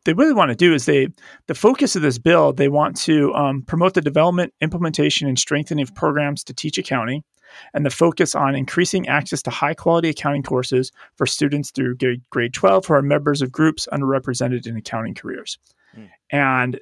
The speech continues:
Speaker 1: they're really pushing 'cause they th-, they're hoping this will encourage a pipeline of C P As in the future. Like, that's the driving force behind
Speaker 2: Right.
Speaker 1: this bill. Now, the A I C P A is using it to check all their boxes. It's checking their diversity box, their technology box, their curriculum f-,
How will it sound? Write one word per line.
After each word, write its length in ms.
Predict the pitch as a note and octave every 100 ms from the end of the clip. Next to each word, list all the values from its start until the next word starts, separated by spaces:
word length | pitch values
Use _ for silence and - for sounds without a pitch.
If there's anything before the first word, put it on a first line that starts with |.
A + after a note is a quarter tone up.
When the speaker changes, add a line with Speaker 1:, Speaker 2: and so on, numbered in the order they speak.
| _
Speaker 1:
they're 160 | C3+
really 260 | B2+ F3 E3+
pushing 360 | - F3+ - C#3
'cause 160 | C3
they 120 | D3
th-, 120 | C3+ - _ _ _ _ _ _
they're 120 | C3
hoping 540 | B2+ F#3 C4+ E3 B2+ C#3
this 160 | C#3+
will 280 | D3+ D3 D3+ _ _ _ _ _ -
encourage 720 | D#3 - G#2 G#2 D3+ - - _ -
a 60 |
pipeline 440 | - - A2+ C3+ C#3+
of 80 | C3+
C 180 | G3
P 280 | F#3 - G2
As 120 | B2
in 60 | E3+
the 60 | F#3
future. 440 | C4+ F4+ - - _ _ _ _ _ _
Like, 140 | C3+ B2
that's 240 | F#3 -
the 200 | E3+ B2 - -
driving 520 | C#3+ C3 D3 D#3+ A#2
force 360 | - - -
behind 300 | - A#2 B2 G#2+
Speaker 2:
Right. 140 | F2
Speaker 1:
this 100 | -
bill. 320 | - F#2 - _ - - -
Now, 140 | E3+
the 140 | D3+ F#3
A 60 |
I 40 | G3
C 160 | -
P 140 | D#3 F3
A 40 |
is 120 | D3
using 200 | C3 C#3
it 120 | C#3
to 80 | -
check 240 | - C3+ E3
all 140 | D3
their 120 | C3+
boxes. 480 | G#2+ B2 C3 - G2
It's 160 | - -
checking 320 | C#3+ B2 B2+ - -
their 120 | E3
diversity 480 | D#3+ G3+ A#3+ - D3+
box, 460 | C3+ C3 B2 - -
their 220 | D3 C#3+ -
technology 520 | - F#3 A3+ A3 F#3+ D#3+
box, 480 | D#3+ C3+ A#2 -
their 120 | - D3+
curriculum 540 | - G3 F#3+ F#3+ F#3
f-, 80 | -